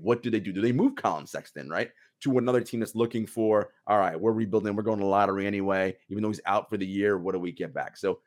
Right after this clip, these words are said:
Cleveland is a team that's very interesting in that regard because, again,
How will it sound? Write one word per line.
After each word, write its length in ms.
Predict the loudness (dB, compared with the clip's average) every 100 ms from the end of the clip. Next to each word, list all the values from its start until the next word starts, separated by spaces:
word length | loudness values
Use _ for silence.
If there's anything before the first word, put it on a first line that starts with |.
| _ -6
Cleveland 360 | -4 -2 -2
is 100 | -2
a 40 | -6
team 200 | -8 -8
that's 140 | -8
very 380 | -6 -2 -2 -2 -8
interesting 320 | -12 -12 -12
in 80 | -8
that 180 | -8 -10
regard 400 | -4 2 2 0
because, 320 | -4 -4 -6
again, 360 | -2 0 0